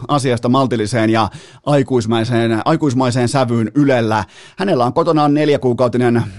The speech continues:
mm, neljä, neljän kuukauden ikäinen lapsi, joten kysymyshän kuuluu Donskoin kohdalla vaikkapa näin, että onko varaa lähteä Kiinaan, jos tulee kutsu? Siis isänä,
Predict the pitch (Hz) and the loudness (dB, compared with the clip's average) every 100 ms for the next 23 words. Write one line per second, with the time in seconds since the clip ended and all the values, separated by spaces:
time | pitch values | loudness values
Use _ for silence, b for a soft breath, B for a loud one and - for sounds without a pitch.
0 | - 117 110 120 143 139 127 113 123 147 | -8 -4 -2 0 2 2 2 -2 -2 0
1 | 135 120 127 123 117 113 117 120 107 104 | 0 -2 -2 0 0 0 -2 -2 -2 0
2 | 143 185 - 165 139 B B - 151 160 | 0 -2 -2 -2 -2 B B -6 -2 0
3 | 117 104 135 208 123 143 - 180 165 170 | -2 -6 -4 -2 0 -2 0 0 2 2
4 | 170 - 139 127 127 127 113 - 127 131 | 0 0 0 2 0 2 0 -2 -2 0
5 | 175 135 165 190 208 - 165 160 143 117 | 0 0 -2 -4 -4 -4 -4 0 0 0
6 | 127 139 127 - 107 104 - 156 135 110 | 0 0 -2 -4 -4 -4 0 2 4 2
7 | 104 107 107 120 113 113 143 131 - 110 | 0 -2 -2 0 0 0 2 0 -2 -6
8 | 92 B B - 185 190 262 170 110 101 | -6 B B -6 -4 0 0 0 0 -2